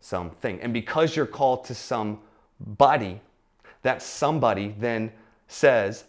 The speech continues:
"I am going to take you and use you to share and show who I am and what I am like." You've got to know, if you are a Christ follower, you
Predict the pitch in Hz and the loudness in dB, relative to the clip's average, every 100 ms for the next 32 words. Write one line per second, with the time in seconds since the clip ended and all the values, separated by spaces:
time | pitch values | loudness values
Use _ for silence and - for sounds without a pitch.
0 | - 131 135 123 120 120 113 - - 139 | 0 2 2 0 -2 -2 -4 -6 -4 -4
1 | 135 113 104 117 113 110 98 - - 131 | -4 -4 -2 -2 -2 -4 -4 -6 -2 0
2 | 131 131 101 95 - 127 113 85 - _ | 0 -4 -8 -12 -8 -2 -2 -2 -10 _
3 | _ _ - 131 120 110 107 - 98 98 | _ _ -8 -6 -4 -4 -4 -6 -10 -10
4 | - 92 90 85 92 92 - 90 85 82 | -10 -14 -12 -4 -4 -4 -10 -12 -12 -14
5 | - 80 76 76 _ _ _ _ _ _ | -18 -18 -16 -18 _ _ _ _ _ _
6 | - 78 82 76 - 101 95 120 120 - | -14 -8 -6 -8 -8 -8 -2 0 0 -6
7 | 113 107 95 92 120 135 156 180 180 - | -6 -4 -4 -6 -6 -4 -2 -2 -6 -12
8 | _ _ _ _ - 110 95 - 135 110 | _ _ _ _ -4 -4 -4 -4 -2 -2
9 | - 107 95 87 80 - _ - 92 123 | -4 -6 -6 -6 -8 -12 _ -10 -2 2
10 | 127 123 | 2 0